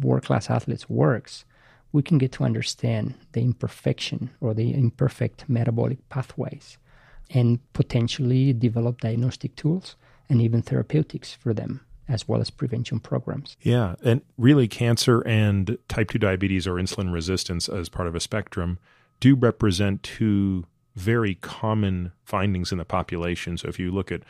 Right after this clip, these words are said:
Speaker 2: what percentage of the United States population either has cancer or is insulin resistant or has metabolic syndrome and or type two diabetes or fatty liver disease, all of these things which are part of a continuum, you're talking about half the country basically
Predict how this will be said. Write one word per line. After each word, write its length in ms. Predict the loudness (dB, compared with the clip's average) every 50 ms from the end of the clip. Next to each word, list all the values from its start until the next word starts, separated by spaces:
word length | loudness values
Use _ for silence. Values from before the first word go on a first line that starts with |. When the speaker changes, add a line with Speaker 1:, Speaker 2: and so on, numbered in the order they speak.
| -20 -20 _ _
Speaker 2:
what 160 | -2 -2 0
percentage 340 | 0 -2 -2 0 0 0 0
of 80 | 0 0
the 60 | -2
United 220 | -2 -2 -4 -4
States 180 | -6 -8 -10 -8
population 640 | -8 -8 -8 -6 -6 -4 -2 -2 -2 -2 -6 -6 -4
either 240 | -4 -2 -2 -2 -4
has 240 | -4 -4 -4 -4
cancer 480 | -6 -6 -4 -4 -4 -6 -6 -6 -8 -6
or 260 | -4 -4 -2 -2 -2
is 240 | -2 -4 -4 -4 -2
insulin 340 | -2 -2 -2 -2 -2 -4 -2
resistant 560 | -4 -4 -4 -4 -6 -6 -6 -6 -8 -6 -6
or 360 | -6 -6 -4 -4 -4 -6 -8
has 180 | -8 -8 -8 -6
metabolic 400 | -6 -6 -4 -4 -6 -6 -8 -4
syndrome 300 | -2 0 0 0 0 0
and 180 | -4 -4 -4
or 100 | -4 -6
type 240 | -6 -8 -10 -12 -10
two 120 | -8 -8 -6
diabetes 560 | -4 -4 -4 -2 -2 -2 -2 -2 -4 -6 -8
or 180 | -10 -12 -14 -16 -18 _
fatty 200 | -8 -4 -2 2
liver 220 | 2 2 2 2
disease, 240 | 0 -2 -2 0 2
all 100 | 2 2
of 60 | 2
these 100 | 2 0
things 220 | -2 -4 -6 -6 -6
which 100 | -8 -8
are 60 | -8
part 160 | -8 -8 -8
of 80 | -8 -10
a 20 |
continuum, 480 | -8 -10 -8 -6 -6 -4 -4 -6 -6 -10 -12 -18 -20 -20 -20 -20 _ _ -2
you're 80 | 0
talking 300 | 2 4 2 4 4 2
about 180 | 0 0 -2 -2
half 260 | -2 -4 -4 -4 -4
the 80 | -8 -14
country 400 | -8 -6 -4 -4 -4 -6 -8 -8
basically 800 | -6 -6 -6 -6 -6 -6 -8 -8 -6 -4 -4 -4 -4 -6 -8